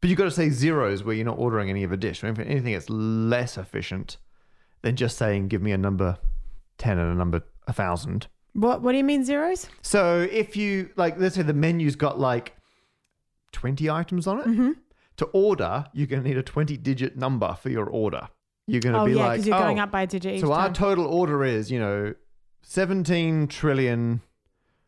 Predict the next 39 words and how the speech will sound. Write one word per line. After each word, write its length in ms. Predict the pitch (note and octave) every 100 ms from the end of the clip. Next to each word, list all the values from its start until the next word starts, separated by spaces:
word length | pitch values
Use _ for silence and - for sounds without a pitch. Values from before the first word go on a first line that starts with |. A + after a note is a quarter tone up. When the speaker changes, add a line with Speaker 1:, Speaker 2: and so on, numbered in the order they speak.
| _ F3 G#2+
Speaker 1:
four 240 | D3 D3+
hundred 260 | D3 C#3+ C#3
and 140 | C3+
five 640 | A#2+ A#2+ A#2+ A#2+ A#2+ G#2+ A2
million, 520 | A#2+ B2 G#2+ A2 G#2+
et 120 | A#2
cetera, 160 | A#2+ G#2+
et 80 |
cetera, 160 | A2+ G2+
et 40 |
cetera, 160 | G#2+ F2
right? 160 | G2 G#3
So 80 | G#3+
Speaker 2:
Mm-hmm, 160 | C3
Speaker 1:
n-, 60 | C3
you 40 | G#3
Speaker 2:
mm-hmm. 60 |
Speaker 1:
know, 60 | D3+
you've 100 | C3+
got 100 | C3+
this 140 | A#2
massive 480 | A2 B2 C3 B2 A#2+
long 460 | A#2 A2 G#2+ G#2+ G#2
number 400 | G#2+ G#2 E2+ D#2+
instead 300 | C3 A#2 C3
of 120 | B2
just 240 | G#2+ A#2 -
saying 340 | A2+ F#2+ F#2
this 160 | - G#2
one, 120 | A#2
this 140 | A2 -
one, 100 | G#2+
and 100 | F2
this 140 | -
one. 100 | - -
Speaker 2:
Yeah, 420 | G#3 G3+ F#3+ F3+
yeah, 240 | F#3+ F3
yeah, 160 | - F#3
yeah. 140 | -